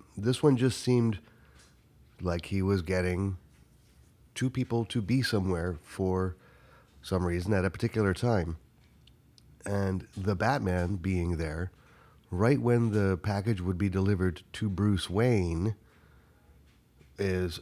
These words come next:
I, I viewed that as a, a sort of a, a, a way for him to confirm that, aha, Bruce Wayne is Batman.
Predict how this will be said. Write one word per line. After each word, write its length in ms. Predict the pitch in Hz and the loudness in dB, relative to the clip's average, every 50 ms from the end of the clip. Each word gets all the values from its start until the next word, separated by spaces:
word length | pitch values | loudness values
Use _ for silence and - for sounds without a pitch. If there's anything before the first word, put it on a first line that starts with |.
| - - | -4 -4
I, 240 | 104 92 92 104 | -2 0 2 0
I 40 | 110 | 2
viewed 200 | 98 107 113 101 | 2 2 2 4
that 160 | 98 104 101 | 4 4 4
as 220 | 98 98 95 90 92 | 4 2 2 0 0
a, 180 | 92 87 85 78 | -2 -2 -4 -4
a 40 | 90 | -8
sort 220 | - - 107 95 | -4 -2 0 0
of 100 | 95 82 | 0 0
a, 240 | 90 87 85 82 82 - - | 0 -2 -2 -4 -6 -10 -12
a, 80 | 98 87 - | -12 -12 -8
a 60 | - 98 | -6 -4
way 180 | 95 101 101 | -2 0 0
for 120 | 95 92 90 | 0 0 0
him 140 | 95 101 | 0 0
to 60 | 95 90 | 0 0
confirm 380 | 92 85 82 - 104 107 101 | -2 -4 -2 -2 0 0 0
that, 120 | 92 82 - | 0 -2 -4
aha, 440 | 85 87 80 98 120 151 165 135 | -4 -4 -2 -2 -2 -2 -2 -4
Bruce 260 | 98 90 95 95 90 - | -4 -2 -4 -4 -2 -2
Wayne 160 | 104 104 113 | -2 -2 -2
is 80 | 135 | -2
Batman. 320 | 123 - 78 80 80 80 | -4 -4 -6 -6 -8 -10